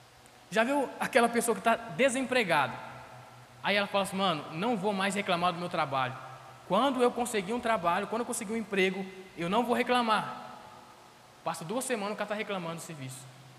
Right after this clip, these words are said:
Custou conseguir. Passa duas semanas, o cara tá, "Não, pesado demais.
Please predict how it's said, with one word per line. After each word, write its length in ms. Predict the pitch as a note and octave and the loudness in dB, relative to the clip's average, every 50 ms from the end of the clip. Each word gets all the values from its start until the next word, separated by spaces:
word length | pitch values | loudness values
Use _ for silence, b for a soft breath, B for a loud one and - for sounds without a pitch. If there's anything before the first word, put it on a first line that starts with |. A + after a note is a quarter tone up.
| - - - - - | -20 -20 -20 -6 -2
Custou 440 | B3+ C#4 - - - - D#4+ E4 | 0 0 0 0 4 4 4 4
conseguir. 440 | D#4+ D#4+ - D4+ B3 G#3+ A3 E3 B2+ - - - - - - - - - | 4 2 0 0 0 0 -2 -4 -4 -8 -12 -16 -16 -18 -20 -20 -14 -12
Passa 160 | D3+ - F#3 | -10 -8 -4
duas 240 | E3 A3 D#4+ F#4 - | 0 2 2 2 2
semanas, 400 | - F#4+ F#4+ E4 A#3 A3+ A#3 - | 0 0 2 2 2 4 2 2
o 20 | |
cara 160 | - A3 A#3 A3+ | 2 0 0 0
tá, 260 | A#3 A#3 G#3+ F#3+ - - - - - | 0 -2 -2 -2 -4 -8 -14 -12 -6
"Não, 140 | B2+ D3 D#3+ | -4 -4 -2
pesado 340 | - F#3 D#3+ C#3+ D#3+ D#3+ F3+ | -2 -2 -2 0 0 0 0
demais. 500 | E3+ F3+ D#3 C#3+ D3 D3 C#3 - - | 0 -2 -2 -2 -2 -2 -2 -6 -8